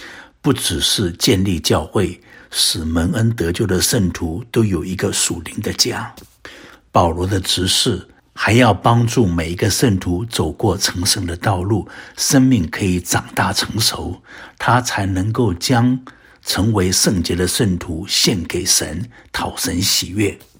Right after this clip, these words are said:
这也就是保罗在罗马书十二章第一节所说的，教会中的圣徒都要将身体献上，成为一个活祭。这才是福音的祭司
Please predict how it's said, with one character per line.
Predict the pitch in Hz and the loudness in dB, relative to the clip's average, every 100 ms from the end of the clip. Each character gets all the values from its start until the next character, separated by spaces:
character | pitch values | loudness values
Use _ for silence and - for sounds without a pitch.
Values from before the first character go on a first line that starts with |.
| _ _ _ _ _ _ _ - - _ | _ _ _ _ _ _ _ -20 -20 _
这 | - 123 | 4 6
也 | 90 80 | 6 2
就 | - 104 | 4 4
是 | 82 - 90 | 6 2 -2
保 | - 76 | -2 -4
罗 | 80 82 80 | -2 -4 -4
在 | 85 113 82 | -4 -2 -2
罗 | 104 | -2
马 | 101 73 | -2 -4
书 | - 107 98 | -2 -4 -2
十 | - 117 | 0 2
二 | 110 | 2
章 | 85 - 101 110 | 2 0 0 -2
第 | - - | -4 -4
一 | 127 | -4
节 | 85 87 | -4 -6
所 | - 95 | -6 -8
说 | - 98 | -4 -2
的， | 101 - - - - - - | -2 -6 -10 -20 -20 -20 0
教 | 135 95 | 2 4
会 | 113 98 | 2 0
中 | 101 | 0
的 | 98 90 | 0 0
圣 | - 107 | 2 2
徒 | 95 85 80 90 - - - | 0 -2 -2 -4 -8 -16 -2
都 | 104 101 | 2 4
要 | 95 76 | 2 0
将 | - 90 95 | -2 -2 -2
身 | - - 131 147 | -2 0 0 -2
体 | - - - | -6 -10 -4
献 | - 120 85 | -2 0 -2
上， | - 98 90 - - | -4 -4 -6 -14 -6
成 | - - 82 90 | -2 0 0 0
为 | 90 - - | -2 -6 -8
一 | 117 | -2
个 | 107 | -2
活 | - - 98 | -4 -6 -4
祭。 | - - - - - - _ _ _ _ _ _ _ _ - - _ | 0 0 -2 -12 -20 -20 _ _ _ _ _ _ _ _ -20 -20 _
这 | - 147 - - - | 2 2 2 -4 -6
才 | - 82 | -2 2
是 | 95 - 117 90 - | 2 2 -2 -6 -8
福 | - - 107 | -8 -4 -4
音 | 113 123 117 | 0 0 2
的 | 92 | 0
祭 | - - - | 0 0 2
司 | - - 110 | 0 0 -2